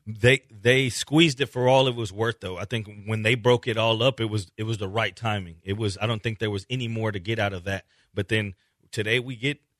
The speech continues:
if Brady goes out and wins that game, then we, we can ultimately, I think, put an end to, was it Brady or Belichick? If Brady,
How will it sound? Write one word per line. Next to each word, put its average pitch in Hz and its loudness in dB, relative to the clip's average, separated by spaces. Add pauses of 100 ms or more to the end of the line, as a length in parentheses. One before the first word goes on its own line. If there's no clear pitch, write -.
(220)
if 113 -2
Brady 110 0
goes 135 0
out 143 2
and 131 -8
wins 139 -6
that 135 -2
game, 147 -4
then 117 -2
we, 117 2 (140)
we 117 -4
can 110 -8
ultimately, 127 -6 (100)
I 104 -12
think, 120 -8
put 127 2
an 101 -8
end 139 0
to, 120 -2 (460)
was 107 -2
it 92 -6
Brady 113 0
or 98 -4
Belichick? 110 -4
If 82 -14
Brady, 120 2